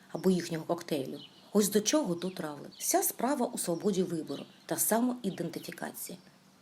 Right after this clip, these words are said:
Деякі глибокодумні люди вирішили перепрограмувати людину і додати купу нових опцій. На їхню думку, існує різновідність екстремального.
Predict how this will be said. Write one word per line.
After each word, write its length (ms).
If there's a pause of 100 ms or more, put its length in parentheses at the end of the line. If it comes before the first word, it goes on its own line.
(140)
Деякі 560 (200)
глибокодумні 1200 (520)
люди 360 (200)
вирішили 520
перепрограмувати 1080
людину 440 (220)
і 100
додати 360
купу 540
нових 360 (180)
опцій. 460 (200)
На 120
їхню 400 (140)
думку, 400 (360)
існує 480
різновідність 760 (200)
екстремального. 920